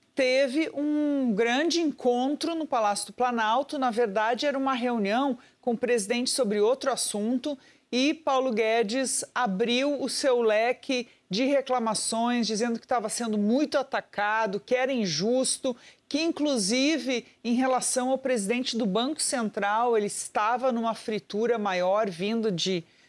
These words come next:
vários setores da sociedade, inclusive da imprensa. E o que o presidente da República falou? "Agora você sabe o que é ter sua família atacada. A imprensa joga assim. Você que sempre defende que eu me aproxime de jornalistas,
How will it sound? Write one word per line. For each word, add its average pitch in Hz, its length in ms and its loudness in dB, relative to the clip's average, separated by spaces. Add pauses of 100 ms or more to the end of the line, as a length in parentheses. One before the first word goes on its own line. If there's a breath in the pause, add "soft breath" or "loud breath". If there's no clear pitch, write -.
(140 soft breath)
vários 220 500 0
setores 208 600 0
da 190 100 -2
sociedade, 196 760 -2
inclusive 202 480 -4
da 202 140 -2
imprensa. 240 680 -2 (320 soft breath)
E 220 120 0
o - 40 -2
que - 260 -2
o 262 60 -2
presidente 240 480 -2
da 247 80 -2
República 226 520 -2
falou? 202 520 0 (500)
"Agora 196 760 2
você 220 340 -4
sabe 208 520 0
o 202 40 -4
que - 160 -6
é 196 140 2
ter 202 160 -4
sua 208 180 -4
família 202 540 -2
atacada. 180 1000 -2
A 160 80 -4
imprensa 233 800 0
joga 220 340 0
assim. 226 720 -2
Você 196 420 0
que - 100 -12
sempre 262 400 -4
defende 226 680 -2
que 240 80 -2
eu 220 40 -4
me 214 120 -2
aproxime 226 800 0
de 196 120 -6
jornalistas, 214 1000 0